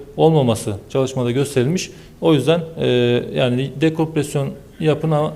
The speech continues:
güvenli aralıklarda ne kadar yaparsanız yapın genellikle başarılı sonuç alacaksınız şeklinde bir, e, inanış literatürde var. Coplaning dediğimiz olay klavikul olan distal ucunun, e, akromiyonla aynı mesafede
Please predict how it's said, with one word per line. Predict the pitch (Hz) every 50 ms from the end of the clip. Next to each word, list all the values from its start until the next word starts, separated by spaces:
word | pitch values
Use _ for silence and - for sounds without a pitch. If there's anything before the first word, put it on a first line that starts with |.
| - - - - - - - - - - - 135
güvenli | 147 147 151 147 147 156 151 139
aralıklarda | 143 139 135 127 120 123 - 123 131
ne | 156 156 156
kadar | 156 143 131 123
yaparsanız | 123 131 123 131 127 113 - 127 139 135 123
yapın | 131 123 - 175 170 160 - - - - -
genellikle | - 165 151 135 123 - - 160 170 160 170 175 160 143 -
başarılı | - - - 147 139 131
sonuç | - 127 120 113 113 117
alacaksınız | 123 135 131 117 113 117 107 - - 147 160 156 - - - - - -
şeklinde | - - 147 135 135 - 127 135 139
bir, | 139 147 143 - - - - - - - -
e, | - 127 120 123
inanış | 135 143 135 123 147 151 - - - - 143
literatürde | 131 - 139 123 - 120 117 156 156
var. | 127 107 95 - - - - - - - - - - - - - - -
Coplaning | 180 175 180 196 196 190 190 185 160
dediğimiz | 165 160 165 156 139
olay | 156 151 180 196 190
klavikul | 196 - - 175 170 160 160 175
olan | 165 156 151 156
distal | 151 - - 170
ucunun, | 151 135 123 139 160 175 160 - -
e, | - 123 127
akromiyonla | 135 147 147 - 156 156 151 147 139 156 160
aynı | 156 151 147
mesafede | 139 127 - - 120 110 113 110 113 107